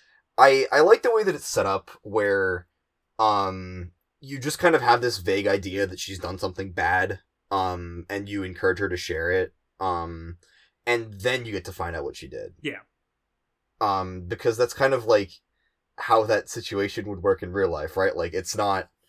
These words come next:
Speaker 1: it, it, it's, it's, it's, it's not like you have a choice,
Speaker 2: Yeah,
Speaker 1: um,
Speaker 2: yeah.
Speaker 1: in the game as to whether or not you forgive her. Uh, it's just kind of like, "Well, let's hear you out, and then let's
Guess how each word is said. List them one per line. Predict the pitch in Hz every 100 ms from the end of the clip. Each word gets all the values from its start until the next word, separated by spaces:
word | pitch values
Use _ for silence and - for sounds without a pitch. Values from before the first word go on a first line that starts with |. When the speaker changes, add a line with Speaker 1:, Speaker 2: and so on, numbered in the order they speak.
| _ _ _ _ _ _ _ _
Speaker 1:
it, | 107
it, | 92 98 92
it's, | 107 -
it's, | 120 113 113
it's, | 110 - - - - _ _ _ _ - - - _ _ _ _ _ _ _ _ _ _ _ _ _ _ _ _ _ _ _
it's | 147 156
not |
like | 156
you | 151
have | 147
a |
choice, | - - 92 80 - - - _
Speaker 2:
Yeah, | - 90 82
Speaker 1:
um, | 76
Speaker 2:
yeah. | 135 82 _ _ _ _ _ _ _
Speaker 1:
in | 104 92
the |
game | 87 90 80 71 78
as | 90 87
to | 95
whether | 90
or | 87
not | 71
you | 87
forgive | 82 76 67
her. | 67 52 - _ _ _ _ _ _ _ _ _
Uh, | 80 73 -
it's | 87
just | 87
kind | - 85
of | 82
like, | 82
"Well, | 92 85
let's | 87 -
hear | 85
you | 80 71
out, | 73 71
and | 80 80
then | 80 73
let's | 76 - - -